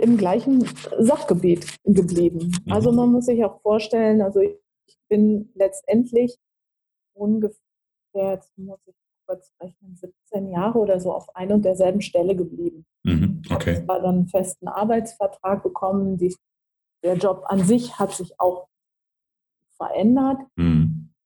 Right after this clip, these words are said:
Speaker 1: Und, ähm, mit dem festen Arbeitsvertrag konnte ich, ja, habe ich mich natürlich auch wieder sicherer gefühlt und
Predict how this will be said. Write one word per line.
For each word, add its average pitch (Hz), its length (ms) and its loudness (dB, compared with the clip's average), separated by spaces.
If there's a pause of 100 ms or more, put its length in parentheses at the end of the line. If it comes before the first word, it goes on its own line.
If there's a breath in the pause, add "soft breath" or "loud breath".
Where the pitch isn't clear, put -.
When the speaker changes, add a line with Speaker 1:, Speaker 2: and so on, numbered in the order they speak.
Speaker 1:
Und, 196 460 2
ähm, 185 680 0 (880)
mit 208 300 4
dem 190 140 2
festen 202 480 0
Arbeitsvertrag 180 1120 -2
konnte 180 360 2
ich, - 220 -2 (960)
ja, - 240 -16
habe 185 120 -14
ich - 140 -20
mich 190 140 -20
natürlich 180 520 -2
auch 214 200 0
wieder 208 200 2
sicherer 190 400 0
gefühlt 180 360 -2
und 185 280 0